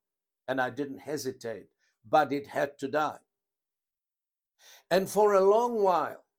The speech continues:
when we moved back to South Africa, deep down inside me, I longed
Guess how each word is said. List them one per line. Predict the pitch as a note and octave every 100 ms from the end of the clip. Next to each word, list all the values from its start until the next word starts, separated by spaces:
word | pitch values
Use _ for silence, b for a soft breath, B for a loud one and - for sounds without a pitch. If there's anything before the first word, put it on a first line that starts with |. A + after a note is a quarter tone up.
| _ _ _ _ _ _ _ _ _ _ -
when | C#3 E3+
we | E3+ D#3+
moved | F#3 G#3+ B2
back | D3+ G#3 G#3
to | -
South | D3+ E3+ D3+ -
Africa, | C3+ A#2+ - G2+ _ - B2
deep | B2 G#3+ F3+
down | F3 F3+ F3+
inside | F3+ F3 - F3 D#3
me, | D3+ -
I | E3
longed | D#3+ D#3+ E3 F3+ F#3 F#3+ F#3+ G3+